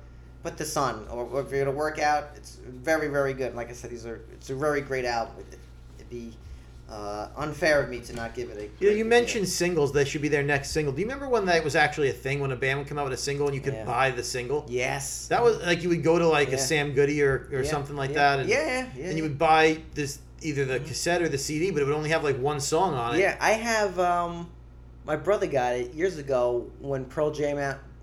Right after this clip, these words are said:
Speaker 1: came out with Last Kiss. Remember?
Speaker 2: Okay,
Speaker 1: It's
Speaker 2: yeah,
Speaker 1: actually a
Speaker 2: yeah.
Speaker 1: cover. I actually still have the C D.
Speaker 2: Uh, it's
Speaker 1: And I think it might be, have, like, a B-side to it, which is, like, two track song.
Speaker 2: Yeah.
Speaker 1: But, uh,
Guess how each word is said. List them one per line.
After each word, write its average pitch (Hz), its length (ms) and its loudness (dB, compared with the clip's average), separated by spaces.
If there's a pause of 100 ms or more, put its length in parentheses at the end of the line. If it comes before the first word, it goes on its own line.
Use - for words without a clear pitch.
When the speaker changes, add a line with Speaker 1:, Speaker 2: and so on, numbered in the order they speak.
Speaker 1:
came 151 160 -8
out 135 100 -2
with 117 140 -6
Last 143 320 0
Kiss. - 320 -6
Remember? 139 140 -6
Speaker 2:
Okay, 180 80 -4
Speaker 1:
It's 175 80 -2
Speaker 2:
yeah, 208 100 8
Speaker 1:
actually 233 140 10
a 254 60 10
Speaker 2:
yeah. 196 100 6
Speaker 1:
cover. 135 320 0
I 156 80 6
actually 170 220 0
still 165 200 -4
have 156 200 0
the - 40 -12
C 151 240 -8
D. 185 240 -4 (400)
Speaker 2:
Uh, 165 60 0 (240)
it's - 0 -
Speaker 1:
And 185 120 4 (480)
I 139 80 -8
think 196 140 2
it - 20 -2
might 170 140 2
be, 156 60 0
have, 160 100 0
like, 139 120 -4
a - 20 -10
B-side 160 600 0
to 180 180 -2
it, 175 100 -6
which - 100 -12
is, - 80 -14
like, 107 140 -14
two 143 160 -12
track 139 280 -8
song. 147 440 -6
Speaker 2:
Yeah. 156 200 2
Speaker 1:
But, 127 40 -2
uh, 113 260 0